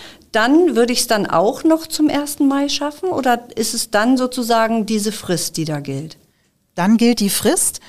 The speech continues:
Speaker 2: denn wir haben ja Produktionszeiten,
Speaker 1: Klar.
Speaker 2: ne? Es ist ja ein Papierticket, was mit der Post auch verschickt werden muss.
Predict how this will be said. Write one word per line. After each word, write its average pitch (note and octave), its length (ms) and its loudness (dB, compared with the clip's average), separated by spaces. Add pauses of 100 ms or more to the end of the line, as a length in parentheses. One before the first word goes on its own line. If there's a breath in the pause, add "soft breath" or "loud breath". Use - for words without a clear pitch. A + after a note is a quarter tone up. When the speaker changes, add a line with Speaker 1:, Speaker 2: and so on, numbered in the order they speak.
(100)
Speaker 2:
denn F3+ 160 -2
wir F3+ 80 -2
haben F#3+ 100 0
ja F#3 80 -2
Produktionszeiten, A#3+ 1200 0
Speaker 1:
Klar. F#3+ 160 4
Speaker 2:
ne? A#3 60 4
Es - 80 0
ist - 120 -2
ja F#3 120 0
ein F3+ 80 -2
Papierticket, A#3+ 800 -2
was G3 160 -2
mit F#3 140 -2
der F#3 80 0
Post - 340 -2
auch G3 80 -4
verschickt - 440 -2
werden A3+ 240 2
muss. A3+ 300 2